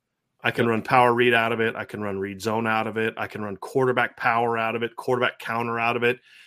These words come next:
Speaker 1: where now my running back, so, like, next year if Tyler Buckner's healthy or they have somebody else, a quarterback who's mobile, I can
Speaker 2: Mm-hmm.
Speaker 1: go ten personnel with Audric Estime and Logan Diggs as my running backs 'cause they're bigger kids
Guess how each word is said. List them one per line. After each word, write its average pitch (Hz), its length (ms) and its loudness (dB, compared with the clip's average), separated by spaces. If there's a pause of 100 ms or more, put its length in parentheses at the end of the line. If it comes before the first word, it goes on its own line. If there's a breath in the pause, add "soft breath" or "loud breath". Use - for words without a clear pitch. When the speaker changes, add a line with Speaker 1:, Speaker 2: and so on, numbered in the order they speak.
(140 loud breath)
Speaker 1:
where 117 160 4
now 123 180 4
my 113 160 -2
running 123 440 -2
back, 101 360 -4
so, 131 180 -2
like, 117 200 -2
next 120 380 -6
year 123 100 -2
if 110 100 -4
Tyler 110 220 -6
Buckner's 101 360 -12
healthy 120 460 -4 (460)
or 123 480 0
they 117 100 0
have 113 180 -2
somebody 110 280 -4
else, 139 180 -2
a - 60 -20
quarterback 107 400 -6
who's 107 200 -12
mobile, 107 540 -4 (600)
I 135 120 2
can 175 160 -4
Speaker 2:
Mm-hmm. 139 80 -4
Speaker 1:
go 120 120 2
ten 175 280 -4
personnel 101 800 -8
with 113 180 -10
Audric 131 380 -2
Estime 127 260 -2
and 110 140 -2
Logan 110 280 -4
Diggs 120 240 -2
as 101 100 -12
my 98 140 -6
running 127 280 -4
backs 90 280 -8
'cause 110 180 -10
they're 104 140 -4
bigger 107 300 -8
kids 127 480 -2